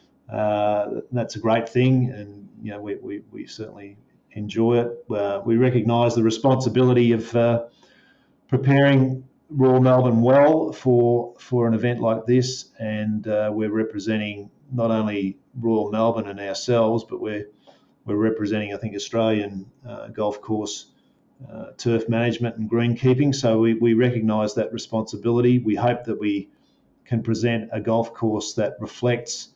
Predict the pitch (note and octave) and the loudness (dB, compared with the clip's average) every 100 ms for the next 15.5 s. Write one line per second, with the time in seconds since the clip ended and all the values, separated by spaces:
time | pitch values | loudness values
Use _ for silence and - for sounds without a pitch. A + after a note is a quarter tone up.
0 | _ _ _ - G2+ G2 G2+ G2+ G#2 G2 | _ _ _ -14 -10 -8 -8 -8 -8 -10
1 | - _ _ _ _ - A2 G#2+ - C3 | -14 _ _ _ _ -4 -4 -2 0 0
2 | G#2+ G#2+ G#2 G2+ - _ _ _ _ _ | 0 0 0 -2 -8 _ _ _ _ _
3 | - - A2+ A#2 B2+ B2 G#2+ G2+ F#2 G2+ | -8 0 2 4 4 4 0 -4 -8 -8
4 | G2+ - - A2 A2+ A2+ A#2+ A2 F#2+ - | -10 -14 -10 -2 0 0 0 0 -2 -4
5 | A#2 A#2 - G#2+ G#2 G2 - A2+ G#2+ - | -4 -4 -4 -2 -2 -4 -4 -2 0 -2
6 | A2+ G2 - - - G#2 A2+ A#2+ B2+ B2+ | -6 -6 -8 -10 -8 -4 0 2 2 0
7 | - _ _ _ - G2 G2 G2+ G#2+ G#2 | -6 _ _ _ -16 -12 -8 -6 -6 -6
8 | F#2+ G2+ G2+ G#2 G#2 G2+ - - G#2+ - | -6 -6 -4 -6 -6 -6 -8 -10 -12 -8
9 | A2 - G#2+ - - - A#2 A2 G#2+ A2 | -8 -6 -8 -8 -12 -4 0 0 0 -2
10 | - - G2 A2+ B2+ F#2 G#2 G#2+ - - | -4 -8 -2 2 2 0 -4 -8 -10 -10
11 | - A2 G#2+ A2 _ _ _ A2+ A2 A2+ | -4 -2 -2 -6 _ _ _ 0 2 4
12 | B2 A#2+ A#2 B2 - C3 D#3 - G#2 - | 6 6 4 2 2 2 2 0 -4 0
13 | B2 A#2 B2 A#2+ B2 C3 B2 B2+ A#2 - | 2 4 4 4 2 2 0 0 0 -4
14 | - C3 C#3+ D3+ B2+ A#2 B2 B2 A#2 A#2 | -2 2 2 4 2 2 0 0 2 2
15 | A#2 - A#2 A2+ A2 | 0 -4 -2 0 -2